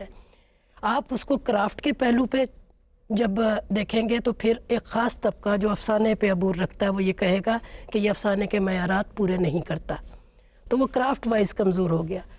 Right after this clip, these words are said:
لیکن اگر وہ ایک ریالٹی کو ایکسپوز کر رہا ہے جو کہ آپ کے معاشرے میں موجود ہے، تو اس ریالٹی کو تو آپ فحش قرار نہیں دے رہے ہیں، لیکن اس کی ایکسپوزیشن کو جو ہے وہ فحش قرار دے رہے ہیں، تو ہمارے اپنے دوہرے معیارات ہو گئے نا۔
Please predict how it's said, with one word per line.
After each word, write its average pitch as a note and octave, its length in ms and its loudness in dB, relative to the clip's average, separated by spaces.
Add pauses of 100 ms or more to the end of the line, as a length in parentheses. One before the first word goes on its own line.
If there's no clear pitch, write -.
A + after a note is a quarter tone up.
(260)
لیکن A3+ 360 2
اگر A#3 240 0
وہ A3 160 2 (100)
ایک A3+ 300 2
ریالٹی G3+ 580 4
کو F3+ 260 0
ایکسپوز A3+ 580 0
کر G3 240 0
رہا F3+ 160 2
ہے G3+ 100 2
جو G3+ 180 0
کہ - 120 -2
آپ F3+ 220 -4
کے A3 60 2
معاشرے G3 460 -2
میں A3+ 100 2
موجود G#3 500 4
ہے، D3+ 140 0 (800)
تو D#4 120 2
اس C#4 140 0
ریالٹی A#3 560 4
کو F4 140 0
تو D#4+ 140 2
آپ D4 180 0
فحش C4+ 260 2
قرار C4+ 280 2
نہیں C#4 180 2
دے A#3+ 180 2
رہے G3 180 4
ہیں، F3 80 -2 (340)
لیکن B3 360 4
اس B3+ 120 0
کی D4 100 2
ایکسپوزیشن C4+ 680 2
کو C#4+ 120 0
جو B3 160 4
ہے A#3 60 2
وہ A3+ 100 0
فحش C4 300 0
قرار A#3 280 2
دے A3+ 160 2
رہے B3 80 0
ہیں، C#4 60 0
تو A#3+ 180 0
ہمارے G#3+ 300 2
اپنے D4 220 2
دوہرے A#3 280 4
معیارات G#3 500 0
ہو G3 120 0
گئے E3+ 120 -4
نا۔ A3 140 -12